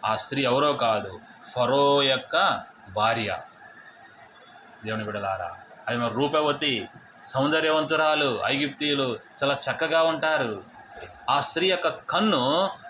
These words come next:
ఆ, యోసేపు మీద పడ్డది. యోసేపుతో దినదినము మాట్లాడుతుంది,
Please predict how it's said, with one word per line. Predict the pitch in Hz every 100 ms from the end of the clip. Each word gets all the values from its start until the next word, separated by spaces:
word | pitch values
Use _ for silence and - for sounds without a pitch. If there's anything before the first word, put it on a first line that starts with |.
| -
ఆ, | 113
యోసేపు | 107 117 143 - 139 139 135 131
మీద | 131 127
పడ్డది. | 123 113 104 104 98 90 - - - - -
యోసేపుతో | 139 139 143 135 135
దినదినము | 131 135 143 147 143
మాట్లాడుతుంది, | 139 139 151 147 143 135 123 107